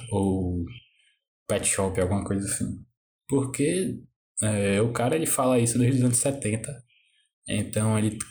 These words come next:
foi criando essa, construindo essa imagem há muito tempo. Aí tu acha mesmo que tu, fulaninho,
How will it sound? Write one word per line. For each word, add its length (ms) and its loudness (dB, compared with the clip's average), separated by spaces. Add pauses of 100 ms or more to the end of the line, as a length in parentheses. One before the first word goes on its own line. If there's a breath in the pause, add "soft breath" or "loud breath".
(140)
foi 200 2
criando 440 2
essa, 280 2
construindo 440 4
essa 140 2
imagem 280 4
há 40 2
muito 220 2
tempo. 240 -2 (600)
Aí 280 2 (160)
tu 120 2
acha 260 2
mesmo 260 4
que 240 -2
tu, 220 4
fulaninho, 720 2